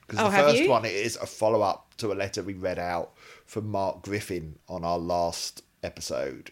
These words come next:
Speaker 1: where we did letters.
Speaker 2: Ten points to Gryffindor.
Speaker 1: Ten points to Gryffindor. So Mark, uh, if you recall, sent us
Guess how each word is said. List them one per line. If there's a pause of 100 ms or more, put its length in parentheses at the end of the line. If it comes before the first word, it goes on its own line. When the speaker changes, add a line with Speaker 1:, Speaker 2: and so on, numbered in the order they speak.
Speaker 1:
where
we
did
letters. (140)
Speaker 2:
Ten
points
to
Gryffindor.
Speaker 1:
Ten
points
to
Gryffindor.
So
Mark, (120)
uh,
if
you
recall, (300)
sent
us